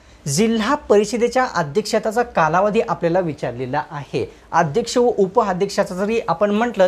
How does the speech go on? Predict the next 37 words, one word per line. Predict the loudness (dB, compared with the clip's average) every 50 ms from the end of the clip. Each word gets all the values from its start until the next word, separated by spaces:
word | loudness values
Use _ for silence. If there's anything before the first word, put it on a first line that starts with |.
| 2 2
तर | -2 -4
चालेल | -2 0 0 0 2 0 -2 -2
विद्यार्थ्यांनो. | -4 -4 -2 -2 -2 -2 -4 -4 -2 -2 -2 -2 -4 -6 -12 -20 _ _ 0
तर | 0 0 0 -2 -10 -8 -2
ऑप्शनमध्ये | 0 0 0 0 -2 -2 -2 -2 0 0 0 0
आहेत, | 0 0 -2 0 2 0 0 0 -4 -10 _ -2
अ, | 0 2 2
टू | 2 0 0 -2 0
पॉइंट | 2 2 4 4 4 2 -2 -4 -2 0
एक | 0 0 0 0 -2
वर्ष, | -2 -2 -2 -4 -4
म्हणजेच | -4 -4 -2 -2 -2 -2 0 0 0 0 0 -2 -4 -4 -6 -10 -12 -6
टू | -4 -4
पॉइंट | 2 4 4 4 4 2
फाईव्ह | 0 0 0 2 2 2
वर्ष, | 0 0 0 -2 -2 -2 -2 -4 -6 -12 -6
वन | -2 0 0 0 0
पॉइंट | 0 -2 0 0 -2
फाईव्ह | -2 -2 0 0 0 -2
वर्ष | -2 -4 -4 -6 -6 -6 -8 -10 _ -8
किंवा | -6 -4 -2 -2 -2 -2 -2
टू | -4 -4
पॉइंट | -2 -2 -4 -6 -6 -6
सेव्हन | -8 -4 -2 0 2 2 0 -2
वर्ष. | -4 -8 -10 -10 -10 -10 -12 -12 -16 -20 -16 _ -2
तर | -2 -2 -2 -4 -8 -16 -4 2
ऑप्शन | 2 2 2 2 -2 -4 -2
क्रमांक | -2 0 0 0 0 -2 -2
विद्यार्थ्यांनो | -2 -2 -2 -2 -2 -2 -2 -2 0
दोन | 0 0 0 0 0
योग्य | -2 -2 -2
आहे. | -2 0 -2 -2
टू | -2 0 -2 -2 -2 0 0
पॉइंट | 0 0 0 0 -2 -4
फाईव्ह | -6 -2 0 2 4 4 4 2 0 2 2
वर्ष, | 2 0 0 -2 -2 -2
म्हणजेच | 0 0 0 0 -2 -2 -4